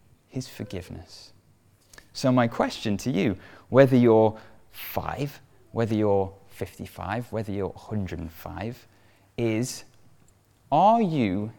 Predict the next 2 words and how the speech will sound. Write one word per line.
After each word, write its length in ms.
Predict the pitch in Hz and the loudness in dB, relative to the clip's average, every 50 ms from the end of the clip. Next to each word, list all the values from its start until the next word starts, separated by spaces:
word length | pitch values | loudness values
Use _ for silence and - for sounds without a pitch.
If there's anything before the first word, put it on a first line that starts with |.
| - - | -20 -20
still 960 | - - - - - - - - - 214 220 165 107 92 87 85 90 101 104 - - _ - - _ _ _ _ _ _ _ _ _ _ _ _ _ _ _ _ _ _ _ _ _ _ _ _ _ _ _ _ _ _ _ _ _ _ _ _ _ _ - | -16 -14 -12 -12 -14 -14 -12 -6 -2 0 2 2 2 2 2 0 -4 -6 -8 -14 -20 _ -20 -20 _ _ _ _ _ _ _ _ _ _ _ _ _ _ _ _ _ _ _ _ _ _ _ _ _ _ _ _ _ _ _ _ _ _ _ _ _ _ -8
darkness? 920 | - 101 95 104 98 - - - - 151 202 220 - - - - - | -6 -4 -4 -6 -8 -10 -14 -10 -10 -10 -10 -10 -12 -18 -20 -20 -20